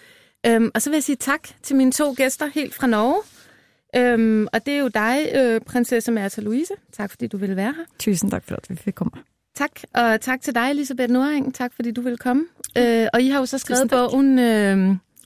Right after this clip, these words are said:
Speaker 1: Sensitive Børn, øh, og jeg lægger nogle links op på vores Facebook-side, også til den test, man kan tage, så man kan blive lidt klogere. Og så vil jeg sige, øh, tak til Line for at producere,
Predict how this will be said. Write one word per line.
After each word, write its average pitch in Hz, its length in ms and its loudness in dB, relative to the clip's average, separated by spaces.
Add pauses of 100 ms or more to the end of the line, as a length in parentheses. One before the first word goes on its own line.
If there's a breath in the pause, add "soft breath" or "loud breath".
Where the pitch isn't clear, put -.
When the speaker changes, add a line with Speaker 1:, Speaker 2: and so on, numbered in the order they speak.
Speaker 1:
Sensitive 247 540 -2
Børn, 285 320 -2 (200)
øh, 214 280 2
og 226 120 2
jeg 240 100 2
lægger 262 220 2
nogle 233 200 4
links 285 260 2
op 254 140 0 (180)
på 269 100 0 (420)
vores 208 280 0
Facebook-side, 262 600 -2
også 240 200 0
til 269 100 -2
den 247 180 -2
test, - 440 -2 (240)
man 254 140 2
kan 240 100 -4
tage, 240 280 -2
så 247 100 -2
man 233 120 2
kan 240 100 -4
blive 240 140 0
lidt 254 180 -2
klogere. 226 420 2 (800 soft breath)
Og 226 60 -2
så 285 100 -4
vil 277 60 0
jeg 262 120 2
sige, 226 360 2
øh, 196 60 0
tak 247 260 -4
til 202 340 0
Line 285 260 4
for - 140 -4
at 202 60 -4
producere, 320 480 -4